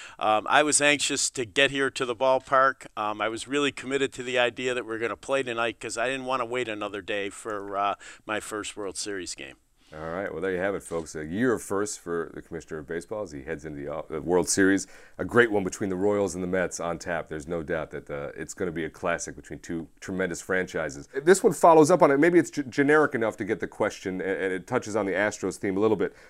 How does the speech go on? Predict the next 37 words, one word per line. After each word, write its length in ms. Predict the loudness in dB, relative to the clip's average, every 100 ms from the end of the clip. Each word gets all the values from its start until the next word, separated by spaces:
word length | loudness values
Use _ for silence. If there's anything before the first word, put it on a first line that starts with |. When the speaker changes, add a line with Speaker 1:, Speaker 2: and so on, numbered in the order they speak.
| _
Speaker 2:
This 140 | -2
from 480 | 2 0 0 -2 6
Nick 240 | 6 6 0
underscore 640 | 2 2 0 0 4 4 2
DeConso. 880 | -4 -8 4 4 4 0 2 0 -4 _ _ _ _ _ _
"What 120 | 2
does 100 | 4
it 80 | 4
mean 140 | 4
for 120 | 2
baseball 500 | 2 4 4 2 0 0
to 120 | -6 2
have 240 | 4 4 2
two 180 | -2
franchises 840 | 0 2 2 2 0 0 0 -8 -10 _ _
like 240 | 0 2
Kansas 400 | 0 0 0 -2
City 320 | -2 -2 -2
and 220 | 0 -2 -2
New 60 |
York, 340 | 0 0 -2 -4
the 60 |
New 80 | -2
York 180 | -2 0
Mets, 440 | 0 0 -2 -12 -8
in 120 | -2
the 80 | 0
World 200 | 0 0
Series?" 420 | -4 -6 -8 -20 _ _ _ _ _ _ _ _ _ _ _ _ _ _ _ _ _ -20 -12
Speaker 1:
Well, 160 | 0 4
I 120 | 4
think 180 | 2 -2
there's 220 | -2 0
several 340 | 4 4 4
things, 540 | -4 -4 -4 -4 -4 -4
uh, 100 | -4 -2
uh, 100 | -2